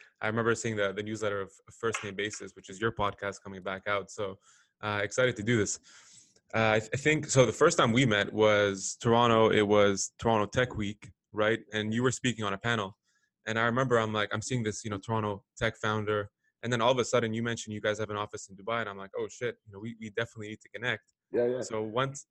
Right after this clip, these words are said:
Speaker 1: once the panel finishes, uh, I hit you up and I'm like, "Dude, like, you know, my background's in the Middle East. I was born in Lebanon, uh, lived there for probably half my life." Uh, and, and it was just an interesting story to see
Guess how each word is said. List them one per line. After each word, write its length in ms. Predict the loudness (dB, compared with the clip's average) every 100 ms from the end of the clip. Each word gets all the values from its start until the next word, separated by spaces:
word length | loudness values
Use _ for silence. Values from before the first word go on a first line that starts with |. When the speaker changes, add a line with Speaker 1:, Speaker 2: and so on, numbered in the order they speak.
| -10
Speaker 1:
once 220 | -8 -8
the 100 | -8
panel 280 | -6 -6 -6
finishes, 500 | -6 -8 -8 -10 -12 -12
uh, 180 | -10 -8
I 80 |
hit 220 | -6 -6 -2
you 80 |
up 120 | -2 -2
and 100 | -6
I'm 80 |
like, 180 | -6 -8 -8 _ _ _
"Dude, 220 | -6 -2
like, 160 | -4 -6 _
you 80 | -2
know, 80 | 0
my 120 | 2
background's 380 | 2 2 0 -6
in 60 | -8
the 60 |
Middle 200 | -10 -8
East. 240 | -8 -8 -8
I 40 |
was 100 | -10
born 180 | -8 -8
in 80 | -8
Lebanon, 480 | -6 -4 -4 -6 -10 _ _ _ _
uh, 200 | -12 -10 -8
lived 260 | -6 -6 0
there 200 | 0 0
for 220 | -6 -6
probably 280 | -2 -2 0
half 200 | 0 -2
my 80 |
life." 300 | -6 -6 -6 -10 -20 -18
Uh, 160 | -16 -14
and, 100 | -18 -18
and 80 | -12
it 80 | -10
was 120 | -10
just 160 | -10 -10
an 60 |
interesting 300 | -10 -12 -14
story 240 | -8 -6 -6
to 60 |
see 400 | -8 -10 -10 -10